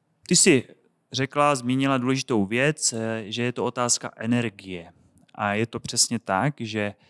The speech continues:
a, je to hodně závislé na tom,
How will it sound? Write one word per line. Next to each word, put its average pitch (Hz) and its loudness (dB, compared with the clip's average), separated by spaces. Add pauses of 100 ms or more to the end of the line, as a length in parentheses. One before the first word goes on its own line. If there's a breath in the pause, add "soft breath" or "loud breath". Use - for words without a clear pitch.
(480 soft breath)
a, 101 0 (240)
je 123 0
to 127 0
hodně 156 2
závislé 151 0
na 117 -2
tom, 127 -2